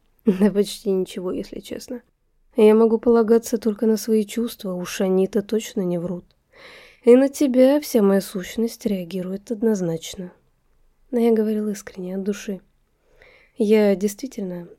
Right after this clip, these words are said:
как там говорится, влюбился с первого взгляда, да? С первого вдоха или с первого прикосновения, не знаю. Но мне хотелось быть рядом с Фелицией так сильно, будто от этого зависела вся моя дальнейшая жизнь.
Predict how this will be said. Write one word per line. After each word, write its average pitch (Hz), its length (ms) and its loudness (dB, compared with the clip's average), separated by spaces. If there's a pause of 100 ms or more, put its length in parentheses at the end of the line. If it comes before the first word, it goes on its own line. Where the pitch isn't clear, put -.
как - 220 -14
там 196 120 -6
говорится, 190 580 -10 (340)
влюбился 208 500 0
с - 80 -16
первого 208 380 -2
взгляда, 208 420 -4
да? 208 260 -4 (640)
С - 160 -16
первого 226 460 4
вдоха 214 640 0
или 175 460 -4
с - 120 -14
первого 190 480 -4
прикосновения, 240 960 -4
не 254 220 2
знаю. 170 380 -4 (540)
Но 247 220 6
мне 311 200 0
хотелось 294 420 -4
быть 190 220 -10
рядом 190 320 -6
с - 80 -16
Фелицией 190 580 -6
так 202 260 -12
сильно, 247 460 -4
будто 214 260 -2
от 247 120 0
этого 247 260 2
зависела 240 680 0
вся 196 280 -6
моя 202 180 -4
дальнейшая 180 540 -6
жизнь. 170 460 -8